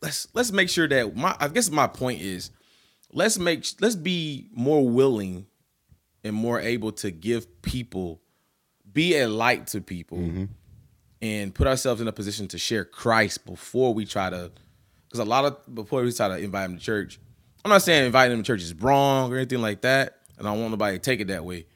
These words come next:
Speaker 1: but I think that we could take it a step further.
Speaker 2: Mm-hmm.
Speaker 1: Instead of just going, "Hey,
Speaker 2: If we
Speaker 1: come to my
Speaker 2: could,
Speaker 1: church."
Speaker 2: if we actually put in the work,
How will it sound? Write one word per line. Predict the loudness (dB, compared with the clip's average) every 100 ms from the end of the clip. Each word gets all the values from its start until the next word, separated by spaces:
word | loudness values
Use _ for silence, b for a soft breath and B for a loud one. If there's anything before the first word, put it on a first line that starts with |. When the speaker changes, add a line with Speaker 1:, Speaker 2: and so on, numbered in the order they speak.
| _ _ _ _ -4
Speaker 1:
but | 0 0 -4 _ _ _ _ _ _
I | -4
think | 0 0
that | 0
we | 0
could | -2 -4
take | -4
it |
a | -6
step | -10 -10
further. | -6 -4 -6 -10 -4
Speaker 2:
Mm-hmm. | -2 -2 -6 -18 _ _ _ _ -8
Speaker 1:
Instead | -4
of | -4
just | -4
going, | -8 -2
"Hey, | 0 2 0 -4
Speaker 2:
If | -2
we | 2
Speaker 1:
come | 4
to | 2
my |
Speaker 2:
could, | 0
Speaker 1:
church." | 0
Speaker 2:
if | 4
we | 4 4 2
actually | 0 -4
put | -2 0 0
in | 0
the |
work, | -2 -2 -6